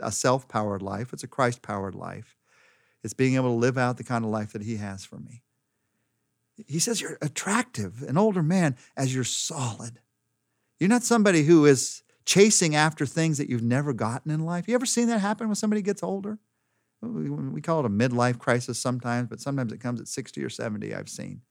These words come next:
Sometimes it comes at forty. Sometimes it comes at thirty. You start to get older and you lose some of the things that you thought you were gonna have. And so instead of becoming solid, living a solid life, you start to get crazy.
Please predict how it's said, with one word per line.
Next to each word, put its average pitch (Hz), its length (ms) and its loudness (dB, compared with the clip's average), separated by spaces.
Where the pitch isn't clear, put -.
Sometimes 151 280 -2
it - 20 -4
comes 131 180 -4
at - 140 -10
forty. 110 300 -4
Sometimes 127 340 -2
it 123 60 -10
comes 131 180 -6
at - 80 -12
thirty. 113 460 -4
You 117 80 -2
start 208 200 6
to 202 60 6
get 151 140 8
older 135 500 10
and 120 140 4
you 127 80 4
lose 190 460 6
some 185 320 4
of 170 60 2
the 156 60 0
things 170 300 0
that 151 80 0
you - 60 -6
thought 147 280 4
you 151 120 0
were 151 80 0
gonna 139 160 -2
have. 170 380 0
And - 80 -2
so 202 100 2
instead 226 280 4
of 240 60 2
becoming 175 460 4
solid, 135 640 6
living 175 300 2
a 123 40 0
solid 180 380 2
life, 135 400 0
you 131 60 -10
start 262 180 -4
to 254 80 -6
get 208 180 -2
crazy. 170 640 -4